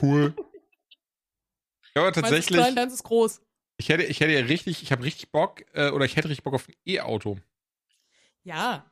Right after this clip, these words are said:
Speaker 2: aber
Speaker 1: Ich
Speaker 2: ey,
Speaker 1: krieg das
Speaker 2: das
Speaker 1: immer
Speaker 2: kann doch
Speaker 1: wieder
Speaker 2: keiner sich leisten.
Speaker 1: Gehen wir noch vorbei?
Speaker 2: E-Autos sind teurer als Verbrenner.
Speaker 1: Echt?
Speaker 2: Ja.
Speaker 1: Jo.
Speaker 2: Also außer du nimmst so ein richtig kleines Gerät, aber doch, E-Autos sind, glaub ich, gerade aktuell recht teuer.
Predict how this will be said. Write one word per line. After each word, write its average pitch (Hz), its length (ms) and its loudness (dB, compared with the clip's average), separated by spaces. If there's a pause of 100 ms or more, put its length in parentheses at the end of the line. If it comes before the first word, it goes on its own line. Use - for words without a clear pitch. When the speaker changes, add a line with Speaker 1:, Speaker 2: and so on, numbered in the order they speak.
Speaker 2:
aber 185 320 -2
Speaker 1:
Ich 175 60 -2
Speaker 2:
ey, 190 60 0
Speaker 1:
krieg 175 120 0
das 160 140 0
Speaker 2:
das 180 80 -4
Speaker 1:
immer 151 120 2
Speaker 2:
kann 139 100 2
doch 147 40 2
Speaker 1:
wieder 143 120 4
Speaker 2:
keiner 151 520 -2
sich 180 180 -20
leisten. 208 600 -12 (1800)
Speaker 1:
Gehen 127 100 2
wir 135 80 4
noch 127 120 2
vorbei? 113 520 -2 (800)
Speaker 2:
E-Autos 202 440 -4
sind 214 160 -6
teurer 269 340 0
als 175 380 -4 (220)
Verbrenner. 160 720 -8 (560)
Speaker 1:
Echt? - 380 -4 (340)
Speaker 2:
Ja. 156 260 -6 (880)
Speaker 1:
Jo. 120 220 -4 (360)
Speaker 2:
Also 196 240 -6
außer 240 200 2
du 247 100 4
nimmst 240 180 0
so 233 80 0
ein 196 60 -6
richtig - 320 -2
kleines 170 360 -8
Gerät, 156 320 -10
aber 156 160 -14
doch, 160 320 -6
E-Autos 277 480 -2
sind, 311 160 -10
glaub 185 260 -6
ich, - 120 -8
gerade 247 340 -2
aktuell 240 500 -6
recht - 360 -10
teuer. 170 500 -8